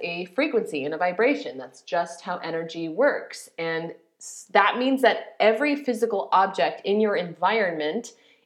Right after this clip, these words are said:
is affecting your energy in some way on some level. So if you have an item or items that you don't really like, that you don't really care about, and it's in your view every day, even if it's just in the background,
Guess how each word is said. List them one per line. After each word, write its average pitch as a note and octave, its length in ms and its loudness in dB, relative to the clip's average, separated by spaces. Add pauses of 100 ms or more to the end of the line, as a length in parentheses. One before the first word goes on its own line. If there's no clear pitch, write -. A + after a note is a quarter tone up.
(140)
is C#4 360 4
affecting A3 840 2
your G3+ 360 4
energy A3 480 2
in F#3+ 300 -6
some G3 400 0
way G3+ 480 -2 (320)
on G3 200 0
some F3 540 -2
level. D#3 460 -2
So G3+ 320 2
if G#3 240 -2
you C4 200 0
have C#4 800 2
an G3 220 -4
item A3+ 680 2
or E3 280 0
items G#3 540 0
that D3 120 -12
you D3 160 -20
don't G3+ 340 4
really A#3+ 240 2
like, F#3 440 0
that E3+ 120 -6
you D#3 100 -18 (140)
don't G3+ 300 4
really G3+ 220 0
care G3 320 -2
about, D#3 360 2
and E3+ 100 -2
it's A3 200 -2
in C4 160 0
your A#3+ 300 0
view A#3+ 420 0
every E3+ 320 2
day, C#3+ 420 -2
even F4 200 4
if C#5+ 80 2
it's C5 160 2
just G#4 180 2
in E4+ 100 2
the A3+ 240 2
background, D#3+ 800 0